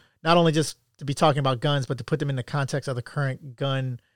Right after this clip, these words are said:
climate and the gun debate in this country, because a lot of you are voting Democrat. And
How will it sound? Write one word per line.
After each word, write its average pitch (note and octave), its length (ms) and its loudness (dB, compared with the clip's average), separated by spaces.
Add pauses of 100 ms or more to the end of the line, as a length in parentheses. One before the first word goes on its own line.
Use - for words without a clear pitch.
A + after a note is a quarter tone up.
(600)
climate C3+ 380 0
and C#3 80 -8
the C3 60 -4
gun C3 200 0
debate C3 440 0
in C#3+ 120 -8
this B2 160 -4
country, C3+ 300 -4
because A#2+ 300 -6
a B2 60 -6
lot B3 360 8
of G#3+ 80 4
you C#3+ 320 2 (880)
are C#3 80 -4
voting C#3+ 260 2
Democrat. B2 400 -6 (560)
And D3 680 -4